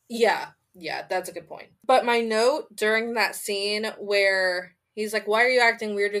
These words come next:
than normal?" And she said, "I had a weird dream." And he goes, "Uh, it's a sex dream." One, weird assumption, buddy, because when I'm acting weird the next day,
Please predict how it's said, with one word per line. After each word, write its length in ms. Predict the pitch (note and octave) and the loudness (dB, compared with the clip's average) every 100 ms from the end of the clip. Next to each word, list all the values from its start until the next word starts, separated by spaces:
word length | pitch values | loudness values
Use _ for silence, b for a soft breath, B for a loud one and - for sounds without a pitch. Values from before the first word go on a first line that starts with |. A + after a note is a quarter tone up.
| G3 | -6
than 160 | F#3+ | -10
normal?" 400 | F#3+ F#3+ F#3+ E3+ | -8 -8 -6 -8
And 180 | D#3+ F3+ | -8 -10
she 140 | - | -12
said, 160 | F#3+ G3 | -8 0
"I 80 | G3 | 0
had 220 | G3+ G#3 | 0 0
a 40 | |
weird 260 | G3+ G3 G3 | 0 0 -2
dream." 220 | G3 G3 | -4 -6
And 120 | E3+ | -8
he 80 | F3 | -10
goes, 180 | E3+ E3 - | -10 -8 -2
"Uh, 160 | A3 F#3+ | 0 0
it's 120 | F3 | -2
a 60 | |
sex 380 | E3+ A3 G#3+ - - | -4 0 0 -2 -8
dream." 300 | F3+ D#3+ D#3 | -8 -8 -12
One, 420 | F#3+ F#3 F3 E3+ _ _ _ _ _ _ _ _ _ _ _ | -10 -8 -8 -12 _ _ _ _ _ _ _ _ _ _ _
weird 260 | G#3+ B3 B3 | 0 4 4
assumption, 480 | A#3+ A3+ G#3 G#3+ | 2 -2 -2 -4
buddy, 400 | G#3 F#3 F3 E3+ - | -2 -2 -2 -8 -10
because 200 | F#3 G3 | -10 -8
when 120 | F#3+ | -4
I'm 140 | F#3+ G#3 | -2 2
acting 440 | G#3 A3 G#3+ G#3+ | 0 0 -4 -4
weird 240 | G#3+ G#3+ | 0 0
the 80 | G#3+ | 0
next 360 | A3 A3 A3 - | -2 -2 -4 0
day, 380 | A#3 A#3 B3 | 2 4 0